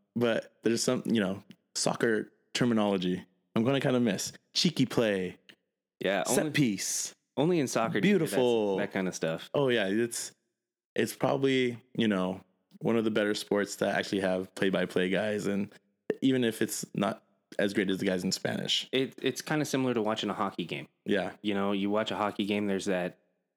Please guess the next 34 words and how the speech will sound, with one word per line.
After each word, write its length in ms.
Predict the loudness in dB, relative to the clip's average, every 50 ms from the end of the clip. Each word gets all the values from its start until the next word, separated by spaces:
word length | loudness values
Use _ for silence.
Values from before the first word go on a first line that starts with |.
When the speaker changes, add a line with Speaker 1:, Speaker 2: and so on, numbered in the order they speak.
| _ _ _
Speaker 2:
that 220 | -4 -4 -4 -4
slow 540 | -4 -4 -2 -2 0 0 0 0 0 0 0
buildup 540 | 0 -2 0 0 0 0 0 -2 -2 -2 -4
into 260 | -4 -2 -2 -2 -2
the 160 | -2 -2 -2
attacking, 720 | -2 -4 -4 -2 -2 -2 -2 -2 -2 -2 -2 -2 -2 -2 -2
and 200 | -2 -2 -2 0
then 300 | -2 0 0 0 -2 -2
a 60 | -2 -2
shot 340 | -2 -2 -2 -2 -4 -4
gets 200 | -4 -6 -4 -2 -2
off, 280 | -2 0 -2 -2 -4
and 120 | -6 -4 -4
then 140 | -4 -4 -4
it's 180 | -6 -6 -6 -4
elevated, 760 | -2 0 0 0 0 0 0 0 2 0 0 0 0 -2 -2 -4 -4
and 180 | -4 -2 -2 -2
then 120 | 0 -2
it's 180 | -2 -4 -4 -4
a 60 | -6
great 360 | -4 -2 -2 -2 -2 -2 -4
save, 460 | -2 -2 0 0 0 0 0 -2 -4 -4 -4
and 320 | -2 0 0 0 0 0
then 200 | 0 0 0 -2
it's 280 | -2 -2 -4 -6 -8 -8 -10 _ _ _ _ _
cleared, 560 | -6 -2 0 0 2 2 0 0 -2 -4 -4 -4
and 540 | -4 -4 -2 -2 -2 -4 -4 -4 -6 -6 -8 -10 -12 -6 -2
Speaker 1:
Yeah. 220 | 0 2 2 0 -2 -8 -6
Speaker 2:
tensions 440 | -4 -4 -2 -2 -2 -4 -2 0
are, 80 | 0 2
Speaker 1:
Wait, 220 | 2 2 0 0 -4 -4
yeah. 100 | -4 -2
Speaker 2:
are 200 | 0 0 0 0
lessened. 500 | -2 -2 -4 -4 -6 -8 -10 -12 -12 -14